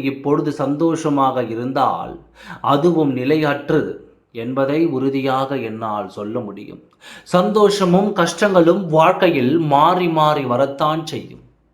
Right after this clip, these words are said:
எல்லாவற்றையும் எதிர்கொண்டு வாழ்க்கையை சந்தோஷமாக வாழ்வதற்கு நீ துணிந்தால்தான் உன்னை இந்த வராகி காப்பாற்றுவேன். எந்த ஒரு கஷ்டத்தில் இருந்தும் உன்னை மீட்டெடுக்க நான்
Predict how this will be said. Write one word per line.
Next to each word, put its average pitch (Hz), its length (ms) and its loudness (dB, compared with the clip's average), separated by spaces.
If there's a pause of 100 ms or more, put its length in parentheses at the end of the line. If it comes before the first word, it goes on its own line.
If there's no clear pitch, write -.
(520)
எல்லாவற்றையும் 147 1000 2
எதிர்கொண்டு 170 680 4 (720)
வாழ்க்கையை 139 720 0 (220)
சந்தோஷமாக 135 960 0
வாழ்வதற்கு 127 840 -2 (840)
நீ 139 220 2 (540)
துணிந்தால்தான் 120 1000 2 (420)
உன்னை 147 340 4
இந்த 127 240 0
வராகி 135 640 2
காப்பாற்றுவேன். 123 880 -2 (600)
எந்த 170 260 4 (100)
ஒரு 147 220 4
கஷ்டத்தில் 147 640 0
இருந்தும் 147 400 0
உன்னை 127 240 0
மீட்டெடுக்க 139 640 0
நான் 104 260 -2